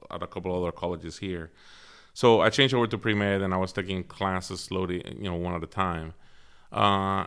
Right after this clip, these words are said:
and towards the end of that,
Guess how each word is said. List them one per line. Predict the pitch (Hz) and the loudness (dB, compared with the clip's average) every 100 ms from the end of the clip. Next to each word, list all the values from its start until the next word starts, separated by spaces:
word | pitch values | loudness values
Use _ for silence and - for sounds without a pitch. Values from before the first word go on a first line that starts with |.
| - _ | -6 _
and | 110 107 107 104 101 101 101 101 98 - - _ _ - _ | 0 2 2 0 0 0 0 -2 -4 -8 -16 _ _ -20 _
towards | 131 117 117 110 104 - - - - - - | 4 4 4 2 0 -6 -6 -6 -10 -16 -10
the | 117 107 | -6 -4
end | 92 120 123 113 | -2 -2 -4 0
of | 107 92 | 0 0
that, | 92 87 85 85 90 - - | 0 0 -2 -2 -4 -6 -20